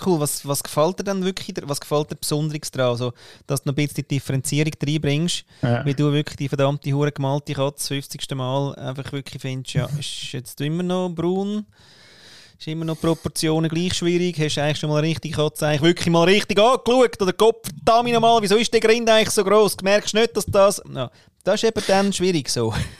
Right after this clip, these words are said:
Speaker 2: Ja, und das andere ist aber auch, gell, da, da,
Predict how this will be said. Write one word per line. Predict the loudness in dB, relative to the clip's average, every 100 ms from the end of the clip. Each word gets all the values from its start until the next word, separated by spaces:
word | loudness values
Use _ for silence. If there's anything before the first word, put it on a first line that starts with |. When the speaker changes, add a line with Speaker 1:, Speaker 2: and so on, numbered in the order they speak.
| -18 -20 -10 0
Speaker 2:
Ja, | 2 4 2 2
und | 2 2
das |
andere | 2 4 2
ist | 2
aber | 2 2 0
auch, | 0
gell, | 2 2
da, | 2 2
da, | 2 2 2 0 -2 -2